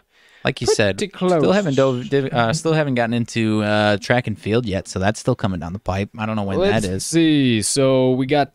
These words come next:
Speaker 2: uh, a little bit of beach volleyball going on right now. Uh, some women's soccer group E, nobody, none of ours. Uh, we got archery, badminton happening, uh, during the day. We got a little, uh, equestrian team action going on.
Speaker 1: Okay.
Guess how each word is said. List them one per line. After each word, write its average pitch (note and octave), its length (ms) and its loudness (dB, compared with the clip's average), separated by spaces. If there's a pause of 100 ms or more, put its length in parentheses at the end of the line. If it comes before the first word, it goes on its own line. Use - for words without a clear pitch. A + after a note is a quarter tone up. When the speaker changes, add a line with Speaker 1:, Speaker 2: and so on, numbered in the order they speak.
(100)
Speaker 2:
uh, C3 340 2
a - 20 0
little D3+ 200 -2
bit C#3+ 100 0
of A#2+ 100 -4
beach C3+ 240 0
volleyball B2 440 2
going B2 220 0
on A#2 240 0
right A2 340 -2
now. A2 1040 -2
Uh, F#2+ 420 0
some F2+ 260 -10
women's A2 320 -2
soccer G#2+ 460 0
group G2+ 260 -6
E, G#2+ 160 0
nobody, G2+ 440 -4
none G#2 180 -4
of G2 120 -6
ours. G2 540 -2
Uh, F#2 300 -2
we F#2+ 80 -4
got G2 160 -2
archery, C3 400 -2
badminton A2 640 -2
happening, G#2+ 720 -2
uh, G2 280 -4
during G#2+ 380 -4
the F2+ 140 -6
day. G2 400 -4
We A2+ 100 -6
got G#2 160 0
a F#2+ 60 0
little, G#2+ 480 -2
uh, F#2 200 -2
equestrian F3 1000 -2
team G3+ 360 -2
action F#3 380 -4
going E3 180 0
on. A#2 280 2
Speaker 1:
Okay. A#2+ 260 2